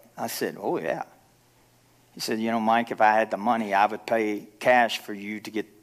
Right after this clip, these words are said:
the best truck that you wanted." And he said these words, "Because I love you. That's why I would want that truck for you, to make you happy." And he said, "How much more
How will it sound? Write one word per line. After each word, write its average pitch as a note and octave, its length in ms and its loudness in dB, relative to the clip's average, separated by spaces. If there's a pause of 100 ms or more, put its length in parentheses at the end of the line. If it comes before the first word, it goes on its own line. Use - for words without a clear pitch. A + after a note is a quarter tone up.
(160)
the A2 100 -6
best G#2 300 -4
truck - 240 -2
that - 220 -6
you B2+ 100 -2
wanted." A#2+ 360 0 (1800)
And - 80 -12
he - 80 -8
said C3 180 0
these B2 220 -4
words, F#2+ 460 -4 (2250)
"Because G#2+ 260 -4
I A2 60 6
love C#3 260 4
you. E2 160 -14 (540)
That's A2 180 -6
why F#2+ 180 2
I G2 60 -2
would G2 160 -8
want G2+ 220 -4
that - 180 -4
truck - 240 -6
for - 120 -16
you, B2 260 -6
to E2 80 -14
make G2 260 -12
you B2 140 -6
happy." - 340 -12 (400)
And A#2 120 -8
he A2+ 60 -6
said, G#2 440 -4 (340)
"How C3+ 580 0
much A2 680 -4
more G#2 500 -6